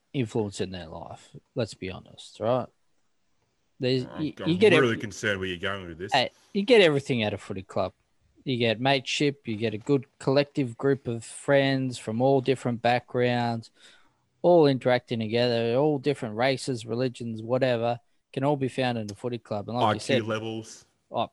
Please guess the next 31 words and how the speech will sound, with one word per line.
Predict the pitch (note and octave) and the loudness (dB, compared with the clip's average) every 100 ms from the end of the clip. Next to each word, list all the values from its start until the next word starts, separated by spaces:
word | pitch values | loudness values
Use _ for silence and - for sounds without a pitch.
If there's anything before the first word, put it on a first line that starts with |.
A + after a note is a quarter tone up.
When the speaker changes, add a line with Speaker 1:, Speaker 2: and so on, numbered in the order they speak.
| _ _ - - B2+ - | _ _ -12 -8 -8 -8
Speaker 1:
mate, | G#2+ A2+ - - - | -4 -4 -4 -16 -10
there's | - A#2 A#2+ | -6 -2 -2
some | - A#2 G#2 G#2+ | -2 -4 -6 -10
Speaker 2:
<laughs> | - - - - D3+ _ _ - - F3+ _ - | -10 -10 -10 -10 -12 _ _ -12 -12 -12 _ -16
Low, | F#2 F#2+ A2 B2 A#2+ A2+ | -10 -4 0 2 4 4
Speaker 1:
ve-, | A2 A2+ F#2+ F#2+ | 2 0 -4 -2
there's | C3+ B2 | 0 2
some | A2 | 2
Speaker 2:
low, | G#2+ | 0
Speaker 1:
very | A2 C3 B2+ | 2 2 2
Speaker 2:
low. | A#2+ G2+ | 0 -2
Speaker 1:
varying, | A#2 A#2+ B2 B2 - | 0 0 -2 -6 -4
but, | C3 B2+ - | -4 -4 -10
Speaker 2:
<laughs> | C3 - | -12 -2
Speaker 1:
hey, | C#3+ | 2
like | A#2 A#2 | 2 0
you | |
said, | A2 F3 | 2 2
there's | D#3+ G#2 | 2 -2
women | C3 E3 D#3 | 0 0 0
playing, | D3 E3+ E3 | 4 4 4
there's | B2+ A2 | 0 -4
men | D3+ D#3 | -4 -4
playing, | - D3+ D#3 | -2 0 0
there's, | C#3 B2 A#2+ | -4 -8 -6
all, | C3+ A2+ | -6 -6
you | C#3 | -6
know, | A#2 B2 - _ _ _ _ - | -6 -8 -12 _ _ _ _ -6
um, | C#3 D3 D3 C#3+ _ _ _ _ | -2 0 0 -4 _ _ _ _
so | - - D3 | -12 -4 -2
Speaker 2:
Yeah, | C#3+ | -2